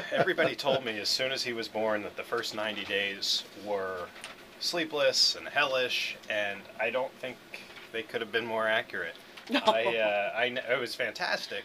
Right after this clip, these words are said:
Speaker 2: but I now know I can sleep anywhere at any time.
Speaker 3: Mm-hmm.
Speaker 2: Um, and on right around day ninety, he started sleeping through the night. So, you know, obviously he's not the first child born, uh, and people have some good, uh,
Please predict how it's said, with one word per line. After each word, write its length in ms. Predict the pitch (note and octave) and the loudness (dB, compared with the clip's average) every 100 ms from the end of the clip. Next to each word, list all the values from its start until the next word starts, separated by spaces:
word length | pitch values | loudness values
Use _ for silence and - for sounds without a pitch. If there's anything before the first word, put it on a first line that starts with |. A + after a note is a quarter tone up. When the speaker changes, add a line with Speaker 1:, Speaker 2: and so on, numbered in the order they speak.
| - | -6
Speaker 2:
but 120 | G#2+ | -4
I 120 | A#2 | -2
now 220 | B2+ A#2+ | -4 -6
know 200 | B2 A#2 G#2+ | -6 -4 -2
I 100 | G#2+ | -4
can 180 | G#2+ G#2 | -8 -10
sleep 360 | - A#2+ A2 | -8 -8 -4
anywhere 500 | A2 A2 G#2+ G#2 G#2 | -4 -2 0 2 4
at 100 | G2 | 2
any 160 | G2 G2 | 2 0
time. 420 | - G2+ F#2 E2+ - - - | -2 0 0 -4 -8 -18 -14
Speaker 3:
Mm-hmm. 220 | F#3 E3+ | -12 -6
Speaker 2:
Um, 400 | G2 F#2 F2 D#2+ E2 - - A2+ | -4 -4 -4 -6 -10 -16 -12 -6
and 180 | G#2 | -2
on 260 | G#2+ G#2+ G#2 - - - F#2+ | 0 0 -2 -12 -20 -16 -6
right 180 | F#2+ C3+ | 0 2
around 280 | D#3 D#3+ D#3+ | 6 6 6
day 140 | D#3 | 4
ninety, 460 | D#3 E3+ F#3 C3+ B2 - - | 4 4 2 -2 -4 -12 -14
he 80 | G#2 | -10
started 380 | - A2+ G#2+ G#2+ | -6 -4 -2 -2
sleeping 320 | G#2+ G#2 G#2 | -2 -4 -8
through 180 | G#2+ G2+ | -8 -6
the 80 | |
night. 280 | G2 F2 E2+ - | -2 -2 -4 -4
So, 340 | - G#2 F2+ F2 - - - - F#2 | -4 -2 -2 -6 -12 -18 -18 -14 -8
you 60 | |
know, 140 | F#2 F2+ | -2 0
obviously 440 | F#2 G2 F#2+ G2 | 0 -2 -6 -6
he's 160 | G#2 F#2+ | -8 -6
not 180 | F#2+ F#2 | -6 -8
the 60 | |
first 300 | F2+ G2+ - | -6 -6 -2
child 320 | - G2 F#2+ F#2 | 0 0 0 -4
born, 340 | G2+ G2 F#2+ F2+ - | -4 -4 -4 -8 -12
uh, 360 | - F#2+ F2+ F2+ - - | -10 -6 -6 -8 -10 -14
and 120 | F#2 | -12
people 260 | G#2+ G2+ G2 | -10 -6 -4
have 160 | G#2+ - | -2 -2
some 200 | - F#2 | -6 -8
good, 260 | G2+ G2 F#2+ | -4 -2 -2
uh, 220 | F#2+ F#2 | -2 -2